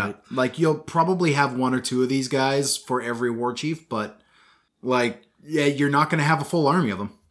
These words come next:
Speaker 1: Now, one of the other things that's important to notice here, and this is for D Ms that wanna mix it up, because it is supposed to be,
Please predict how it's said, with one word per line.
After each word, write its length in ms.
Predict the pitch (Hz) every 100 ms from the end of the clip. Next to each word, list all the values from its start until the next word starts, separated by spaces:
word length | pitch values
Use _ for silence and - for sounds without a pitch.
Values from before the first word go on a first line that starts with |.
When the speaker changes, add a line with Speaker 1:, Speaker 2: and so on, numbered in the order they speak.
| _ _
Speaker 1:
Now, 320 | 160 156 151 151 - -
one 200 | - 156
of 60 | 220
the 80 | 233
other 100 | 202
things 260 | - 185 165
that's 180 | 160 160
important 460 | 139 139 139 139
to 120 | - 123
notice 440 | 120 117 117 123
here, 240 | 120 123
and 240 | 123 139 127
this 180 | 147 190
is 120 | 190
for 100 | 190
D 260 | 143 131
Ms 180 | 131 127
that 120 | 139
wanna 300 | 143 123 117 - - -
mix 260 | 135 139 143
it 80 |
up, 180 | 123 123
because 420 | 139 135 135 - -
it 180 | 147
is 200 | 170 170
supposed 280 | 170 180 170
to 40 | 160
be, 300 | 147 143 139